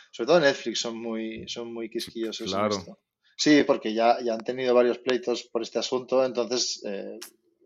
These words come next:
Speaker 1: les va, les merece la pena, ¿no? Pero supone una carga de trabajo extra para nosotros, evidentemente.
Speaker 2: Sí, claro.
Speaker 1: Ahora con la inteligencia artificial, a ver si, como, como está libre de derechos, dicen, pues,
Speaker 2: Ujú.
Speaker 1: <laughs>
Speaker 2: Sí, sí,
Speaker 1: pues
Speaker 2: sí.
Speaker 1: puede ser una vía.
Speaker 2: Híjole,
Speaker 1: Puede ser una
Speaker 2: eh,
Speaker 1: vía.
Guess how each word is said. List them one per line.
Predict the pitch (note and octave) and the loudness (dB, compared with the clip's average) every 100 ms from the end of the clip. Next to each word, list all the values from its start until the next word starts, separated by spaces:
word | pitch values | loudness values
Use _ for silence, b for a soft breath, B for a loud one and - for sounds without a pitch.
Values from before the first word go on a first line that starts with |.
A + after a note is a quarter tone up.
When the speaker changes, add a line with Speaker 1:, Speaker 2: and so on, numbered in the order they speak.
| A#2 | -8
Speaker 1:
les | A2+ G#2+ | -6 -2
va, | A2+ | -2
les | G#2+ G#2 | -2 -8
merece | G#2+ G#2 C3 | -8 -6 -2
la | A#2 G#2 | -2 -2
pena, | A#2+ A2 | -4 -2
¿no? | G#2+ B2+ B B B2 - | -6 -6 B B -12 -4
Pero | A#2 C3 - - | 6 8 8 2
supone | - B2 A2+ A#2+ | -6 -4 -2 2
una | C#3 A#2+ | 2 6
carga | A#2+ A#2+ | 6 8
de | C3 | 6
trabajo | A#2+ A#2 A#2 B2+ A#2+ | 8 6 6 4 4
extra | A#2 B2+ | 2 -4
para | A#2 A2+ | -2 -2
nosotros, | G#2+ G#2 A#2+ A#2+ G#2+ | -4 -8 -10 -8 -8
evidentemente. | G#2+ A2 G#2+ A2 A2+ G#2+ | -6 -6 -8 -8 -10 -10
Speaker 2:
Sí, | G#2 | -10
claro. | G#2+ G#2 A2 | -6 -4 4
Speaker 1:
Ahora | B2 B2+ D3 | 10 12 12
con | E3 | 12
la | D3 | 10
inteligencia | B2+ B2 B2 B2 D3 | 6 2 2 2 2
artificial, | C#3 B2+ A2+ C3 D3+ | 2 0 4 6 8
a | |
ver | C3 | 8
si, | A2+ - C3 B2 A2+ A2 G#2+ - _ | 4 2 2 2 2 -2 -8 -10 _
como, | - A#2 A2+ G#2+ | -8 -4 -4 -4
como | A2 | -6
está | - | 2
libre | C3 C#3 C#3 | 4 6 6
de | |
derechos, | C#3 D3 - D3 C#3+ | 6 4 2 -4 -4
dicen, | C#3 C3 D#3+ - | -8 -10 -12 -10
pues, | G#2+ G#2 - D3 | -8 -8 -6 -2
Speaker 2:
Ujú. | C3+ C#3 D#3+ | 0 0 -2
Speaker 1:
<laughs> | D3 - - - - | -6 -8 -20 -20 -12
Speaker 2:
Sí, | - C#3+ | -2 -2
sí, | C#3+ | 0
Speaker 1:
pues | B2+ B2 | 0 2
Speaker 2:
sí. | |
Speaker 1:
puede | B2 C3 | 4 4
ser | C#3 C#3 | 6 6
una | B2+ A#2+ | 6 6
vía. | B2 A#2+ A2+ B B B B B B _ | 6 4 0 B B B B B B _
Speaker 2:
Híjole, | A#2+ B2 A#2+ | -8 0 2
Speaker 1:
Puede | A#2+ | 4
ser | A#2 | 2
una | A2+ | 2
Speaker 2:
eh, | A2+ | 0
Speaker 1:
vía. | G#2+ G#2+ | -2 -6